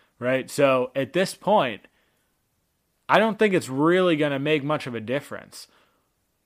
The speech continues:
but I don't wanna risk that. If we can win this thing in four, five games,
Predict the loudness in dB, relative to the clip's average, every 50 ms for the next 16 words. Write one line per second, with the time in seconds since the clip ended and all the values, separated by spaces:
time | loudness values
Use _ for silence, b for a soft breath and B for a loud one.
0 | _ 0 2 4 6 8 8 8 8 6 4 0 0 -2 -4 -4 -6 -6 -8 -12
1 | -16 _ -14 -14 -14 -16 -18 _ _ _ _ _ _ _ _ _ _ _ _ _
2 | _ _ _ _ _ _ _ _ -12 -8 0 2 2 2 4 2 2 0 0 -2
3 | -6 -8 -10 _ _ _ _ _ _ _ -8 -4 2 4 4 4 4 4 4 4
4 | 4 2 0 0 0 2 2 0 -2 -4 -4 -6 -4 0 2 4 6 6 6 4
5 | 2 0 -2 0 2 4 4 4 4 2 -2 -2 -2 -2 -2 -2 -4 -6 -8 -10
6 | -14 -18